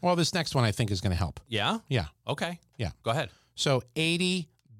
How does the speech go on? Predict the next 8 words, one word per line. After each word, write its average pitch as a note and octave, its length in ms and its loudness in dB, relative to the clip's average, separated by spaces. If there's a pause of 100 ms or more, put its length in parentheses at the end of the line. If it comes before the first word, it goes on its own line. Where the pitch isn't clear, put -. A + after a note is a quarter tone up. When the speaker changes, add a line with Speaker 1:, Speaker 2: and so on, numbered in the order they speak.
Speaker 1:
billion A#2 520 2
with G#2 120 2
a G2+ 60 0
B, F#2+ 540 -2
Speaker 2:
Yep. G2+ 260 -2
Speaker 1:
eighty B2+ 240 0 (220)
billion C#3+ 400 2
dollars F2+ 600 0